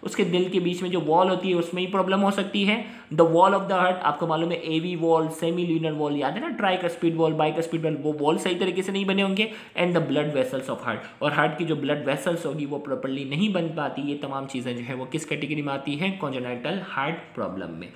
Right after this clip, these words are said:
तो यहाँ जाकर ये basic lecture angina pectoris, heart failure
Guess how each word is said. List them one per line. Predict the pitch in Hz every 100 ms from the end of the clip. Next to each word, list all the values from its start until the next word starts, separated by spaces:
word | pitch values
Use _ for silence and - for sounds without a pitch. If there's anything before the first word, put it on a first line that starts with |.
| - - -
तो | 190
यहाँ | 190 226
जाकर | 214 202 196 190 196 196 190
ये | 175
basic | 151 160 165 196 180
lecture | 160 156 - 165 147
angina | 147 143 139 135 -
pectoris, | 127 - 147 165 214 208 - - - - -
heart | 131 165
failure | - 170 185 196 196 196 196